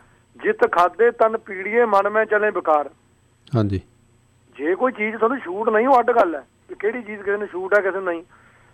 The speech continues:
Speaker 1: ਤੁਸੀਂ ਸਾਰਿਆਂ 'ਤੇ ਲਾਗੂ ਕਿਵੇਂ ਕਰ ਸਕਦੇ ਹੋ ਇੱਕ ਗੱਲ ਨੂੰ?
Speaker 2: ਬਿਲਕੁਲ, ਜਿੱਦਾਂ
Speaker 1: ਫਿਰ
Speaker 2: ਆਪਣੇ
Speaker 1: ਦੂਜੀ
Speaker 2: ਇੱਕ
Speaker 1: ਗੱਲ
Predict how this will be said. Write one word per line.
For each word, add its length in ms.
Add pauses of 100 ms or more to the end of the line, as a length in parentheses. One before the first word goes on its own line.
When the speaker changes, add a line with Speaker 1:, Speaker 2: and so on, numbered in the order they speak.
Speaker 1:
ਤੁਸੀਂ 180
ਸਾਰਿਆਂ 380
'ਤੇ 80
ਲਾਗੂ 260
ਕਿਵੇਂ 220
ਕਰ 220
ਸਕਦੇ 200
ਹੋ 40
ਇੱਕ 100
ਗੱਲ 160
ਨੂੰ? 160 (880)
Speaker 2:
ਬਿਲਕੁਲ, 360
ਜਿੱਦਾਂ 280
Speaker 1:
ਫਿਰ 80
Speaker 2:
ਆਪਣੇ 120
Speaker 1:
ਦੂਜੀ 140
Speaker 2:
ਇੱਕ 160
Speaker 1:
ਗੱਲ 400